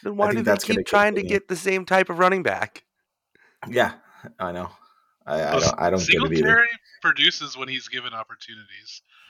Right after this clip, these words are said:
Speaker 3: He was
Speaker 2: Yeah.
Speaker 3: kind of a league winner last year down the stretch, and it was
Speaker 2: Yep.
Speaker 3: a small sample size, but, like, when he gets, like, over ten carries, he's, he's, he's a good,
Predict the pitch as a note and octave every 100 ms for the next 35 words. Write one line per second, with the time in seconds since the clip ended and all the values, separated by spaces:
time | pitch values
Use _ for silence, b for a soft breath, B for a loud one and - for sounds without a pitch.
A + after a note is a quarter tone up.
0 | B B D3 D3+ - - F3 D#3 D#3+ D3+
1 | C#3+ C#3+ D3+ B2+ A#2 A2+ A#2 A#2 A#2+ A2+
2 | A2 - A#2+ A2+ - C3+ A2+ - - -
3 | A2+ G2+ G#2 _ _ _ _ b b b
4 | b b - - B2+ - A#2+ - A#2+ -
5 | - A2+ A#2 A#2+ A#2 - C3 C3+ C3+ C#3
6 | C#3 D#3 - B2+ - _ C3 B2+ - B2
7 | A#2 D#3 C#3 A#2 - B2 - - _ _
8 | _ D3 D3 - C#3 C3+ D#3+